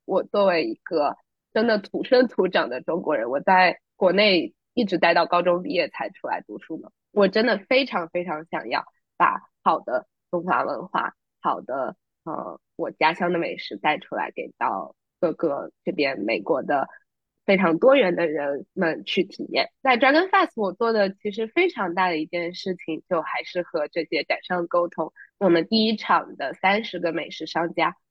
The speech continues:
我跟每一个展商都打了至少半个小时的电话。我做了一个展商供应商手册，因为这个其实也是一个，嗯，摸着石头过河的东西，我也第一次做，所以我事无巨细地把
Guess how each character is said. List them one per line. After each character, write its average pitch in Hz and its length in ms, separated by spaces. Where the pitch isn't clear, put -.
我 180 140
跟 196 200
每 196 200
一 - 200
个 208 160
展 196 280
商 151 260
都 165 160
打 - 260
了 - 280
至 190 180
少 - 300
半 180 180
个 175 100
小 180 160
时 - 140
的 127 120
电 151 220
话。 175 240
我 202 160
做 240 300
了 214 140
一 185 120
个 202 280
展 175 320
商 220 300
供 262 180
应 233 140
商 226 220
手 - 220
册， 220 140
因 311 120
为 320 140
这 466 80
个 254 120
其 208 140
实 226 60
也 214 140
是 - 120
一 247 100
个， 190 320
嗯， 170 380
摸 226 120
着 226 160
石 196 140
头 190 120
过 196 200
河 175 140
的 170 80
东 170 200
西， 196 80
我 202 100
也 214 80
第 202 120
一 208 60
次 202 180
做， 196 260
所 202 140
以 208 80
我 196 160
事 330 220
无 196 180
巨 208 220
细 208 180
地 160 100
把 143 100